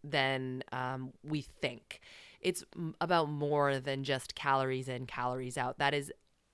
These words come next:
based on a closed system, and a bomb calorimeter is a closed system. It's literally a closed system. But our bodies and our environments are very much so not closed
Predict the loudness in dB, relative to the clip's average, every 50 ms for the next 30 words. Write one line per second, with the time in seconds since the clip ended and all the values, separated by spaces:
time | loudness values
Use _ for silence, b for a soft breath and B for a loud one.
0 | _ _ _ _ -12 -2 4 6 6 6 6 2 0 0 0 0 0 -4 -6 0
1 | 2 4 4 4 4 2 -2 -8 -10 -8 -4 -2 -2 -2 -2 -4 -6 -6 -4 -4
2 | -4 -6 -6 -6 -6 -2 4 6 6 6 6 4 2 0 0 0 2 2 0 2
3 | 2 2 2 2 0 -6 -2 0 2 2 2 2 2 2 2 2 2 -2 -8 -6
4 | -4 -4 -4 -4 -8 -10 -10 -6 -4 -2 0 2 2 0 0 -2 -2 -4 -4 -2
5 | -4 -6 -6 -6 -8 -10 -12 B B B B B B B B B 8 10 12 12
6 | 10 10 6 4 4 6 4 2 0 0 -2 -2 -4 -4 0 0 2 2 2 0
7 | -2 -2 -2 0 0 0 0 0 -2 -2 -4 -4 -8 -10 -12 -8 -4 -2 -2 -2
8 | 0 0 0 2 2 0 0 -2 -4 -4 -6 -4 -4 -4 -2 -4 -4 -6 -4 0
9 | 0 0 0 0 -2 _ -14 -6 -2 -2 -2 -2 -4 -8 -12